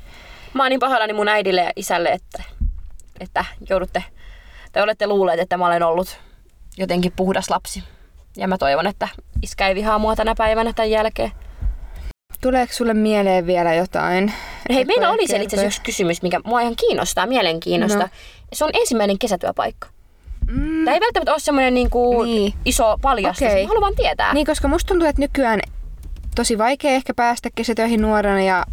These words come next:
Speaker 2: et mennäänkö edes kesätöihin. Mut
Speaker 1: Mun tosi
Speaker 2: mun
Speaker 1: moni kaveri, kun ei mene, sitä mä
Speaker 2: Niin.
Speaker 1: tässä haen.
Speaker 2: Mun ensimmäinen kesätyö oli ysiluokalla. Mä olin lasten liikunnan tuella vetämässä, mikähän se oli? No jotain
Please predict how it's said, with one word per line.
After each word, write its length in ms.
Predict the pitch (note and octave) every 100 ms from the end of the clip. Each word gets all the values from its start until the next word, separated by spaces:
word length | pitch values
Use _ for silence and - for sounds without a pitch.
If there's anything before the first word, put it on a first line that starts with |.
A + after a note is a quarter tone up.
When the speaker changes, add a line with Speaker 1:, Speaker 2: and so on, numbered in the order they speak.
| - - -
Speaker 2:
et 160 | - F3+ -
mennäänkö 520 | G3 G3+ F#3+ F3+ E3
edes 180 | F3+ -
kesätöihin. 540 | F#3 F#3+ F3 F#3 F3+
Mut 100 | F#3+
Speaker 1:
Mun 120 | A#3
tosi 140 | A3+ B3+
Speaker 2:
mun 60 |
Speaker 1:
moni 120 | A3 G#3
kaveri, 280 | G#3 F#3+
kun 120 | G3 F#3+
ei 100 | G3
mene, 240 | C4 C4 -
sitä 240 | - A#3
mä 100 | A3+
Speaker 2:
Niin. 100 | F3
Speaker 1:
tässä 140 | F3 F3+
haen. 260 | F#2+ G#3
Speaker 2:
Mun 200 | A#3 B3+
ensimmäinen 480 | B3+ C4+ A#3 A3+ G#3+
kesätyö 580 | A3 A3 G3+ - F#3+ F#3 -
oli 380 | F3+ F3 F3 - - - - -
ysiluokalla. 840 | B3+ D#4+ C4+ C4 B3+ B3 A#3+ A#3+ - - - - - - - - - -
Mä 160 | G#3 G#3
olin 320 | - G#3 G#3
lasten 500 | G#3+ B3+ - A3 G3+
liikunnan 720 | G3 G3+ G3 F3+ E3+ E3+ E3+ F3+
tuella 500 | F3+ F3 F3 F#3 F#3 -
vetämässä, 800 | F#3 G3 F#3+ F#3+ G3 - F#3+ F#3 - - - - _ _ - - _ _ -
mikähän 500 | G3+ B3 D4 G3+ F3+
se 100 | F#3
oli? 160 | F#3 -
No 60 | D4+
jotain 400 | G4 - E4+